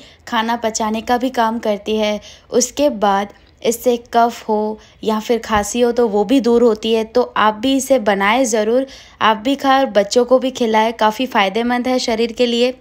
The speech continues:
तो चलिए बनाना शुरू करते हैं। तो उसके लिए मैंने यहाँ पर लिए अदरक, ये मैंने एक सौ पचास ग्राम लिए, जिसे मैंने अच्छे से साफ़ कर लिया, ऊपर से इसकी मिट्टी थी वो भी साफ़ कर ली है। उसके बाद मैंने यहाँ पर लिया तीन सौ ग्राम गुड़, जिसे मैंने एकदम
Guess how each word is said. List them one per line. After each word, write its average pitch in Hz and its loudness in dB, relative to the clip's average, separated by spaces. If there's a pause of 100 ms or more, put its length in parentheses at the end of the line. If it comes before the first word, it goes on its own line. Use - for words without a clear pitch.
तो 220 -2
चलिए 214 0
बनाना 214 -2
शुरू 247 -2
करते 247 0
हैं। 320 -2 (440)
तो 285 4
उसके 277 0
लिए 254 0
मैंने 226 -2
यहाँ 220 -4
पर 214 0
लिए 220 -2
अदरक, 233 -2
ये 226 -2
मैंने 220 -6
एक 214 -4
सौ 240 -4
पचास 208 -2
ग्राम 226 0
लिए, 247 0
जिसे 220 -6
मैंने 240 -4
अच्छे 247 -4
से 277 -2
साफ़ 214 -2
कर 240 -2
लिया, 240 0
ऊपर 226 -6
से 240 -2
इसकी 226 -6
मिट्टी 220 -6
थी 233 -4
वो 208 -6
भी 240 -6
साफ़ 220 -4
कर 220 -6
ली 214 -6
है। 240 -4 (460)
उसके 240 0
बाद 277 -2
मैंने 254 -4
यहाँ 226 -2
पर 226 -4
लिया 240 0
तीन 214 -4
सौ 233 -4
ग्राम 214 -2
गुड़, 262 0 (420)
जिसे 269 -2
मैंने 277 -2
एकदम 294 -6